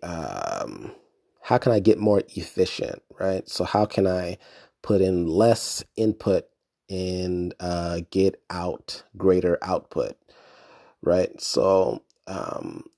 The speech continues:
what can I do to do that? So I'm constantly thinking of ways to just be more efficient in my business because it's gonna require it. Um, my, my attention can't go to every single thing.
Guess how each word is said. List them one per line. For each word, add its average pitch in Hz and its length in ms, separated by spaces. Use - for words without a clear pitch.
what 104 200
can 104 120
I 98 160
do 85 640
to 85 100
do 90 180
that? - 340
So - 220
I'm 82 100
constantly 90 540
thinking 87 320
of 82 100
ways 85 320
to 87 440
just - 420
be 101 100
more 92 280
efficient 90 1000
in 92 140
my 85 140
business 87 420
because 87 320
it's 90 140
gonna 87 180
require 92 540
it. - 200
Um, 90 520
my, 98 280
my 95 160
attention 90 540
can't 87 380
go 92 220
to - 220
every 85 260
single - 380
thing. 98 400